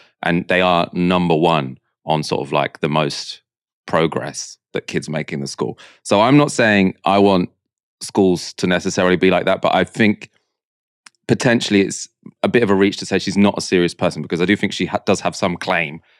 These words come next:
to have achieved something, 'cause obviously the head teacher hires the, the teachers, don't they? Um, one thing we can definitely agree, though, on, and whatever you think of Catherine Birbalsingh, it goes without <laughs> saying that Patrick Christis and Kelvin MacKenzie on G B News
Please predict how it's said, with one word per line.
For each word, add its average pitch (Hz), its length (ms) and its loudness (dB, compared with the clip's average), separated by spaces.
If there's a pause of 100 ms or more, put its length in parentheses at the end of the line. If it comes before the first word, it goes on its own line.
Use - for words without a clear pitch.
(140)
to 90 80 -2
have 82 100 0
achieved 87 340 2
something, - 300 -8
'cause - 120 -16
obviously 85 220 -4
the 82 60 -4
head 90 180 -4
teacher 90 260 -6
hires 82 360 -6
the, - 120 -12 (120)
the - 80 -12
teachers, - 640 -10
don't - 180 -6
they? - 160 -10 (340)
Um, 139 180 4
one 165 340 4
thing 135 320 4
we 123 100 4
can 113 160 2
definitely 113 400 0
agree, 82 260 -2
though, 76 240 -4
on, 87 220 -10 (320)
and 95 120 0
whatever 110 240 2
you 101 80 2
think 92 180 -4
of 90 80 -6
Catherine 87 320 -4
Birbalsingh, 78 480 -2
it 90 100 -2
goes 98 240 2
without 92 240 2
<laughs> - 160 -8
saying 87 380 0 (300)
that 98 160 -4
Patrick - 380 -2
Christis 151 540 2
and 98 160 -2
Kelvin 95 320 2
MacKenzie 101 640 4
on 90 160 0
G 90 140 0
B 87 140 0
News 82 340 2